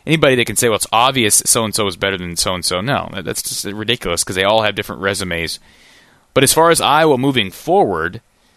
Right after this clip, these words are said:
how does Iowa replace Garza? I mean, you're not gonna replace his production. Um, you're probably never going to replace his production. But I think a lot of Iowa fans, including myself, expected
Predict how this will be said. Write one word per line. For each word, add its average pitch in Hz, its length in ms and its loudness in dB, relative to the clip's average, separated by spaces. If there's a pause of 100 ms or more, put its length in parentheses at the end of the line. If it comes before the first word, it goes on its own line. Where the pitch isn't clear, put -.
(140)
how 160 460 0
does 143 480 4
Iowa 90 440 0
replace 90 520 -2
Garza? 85 320 -2
I - 20 -4
mean, 104 120 -4
you're 135 100 -2
not 160 160 0
gonna 120 140 -2
replace 131 420 -2
his 117 120 -4
production. 92 680 -4 (520)
Um, 95 200 0
you're 110 100 -6
probably 127 280 -2
never 104 520 -4 (100)
going 107 260 -4
to 87 80 -8
replace 101 580 -2 (260)
his 107 220 -2
production. 92 640 -4 (920)
But 120 260 4
I 127 80 2
think 175 400 -2
a 120 60 0
lot 143 200 4
of 143 60 0
Iowa 131 280 2
fans, 127 540 -2
including 139 340 -4
myself, 135 500 0
expected - 720 -2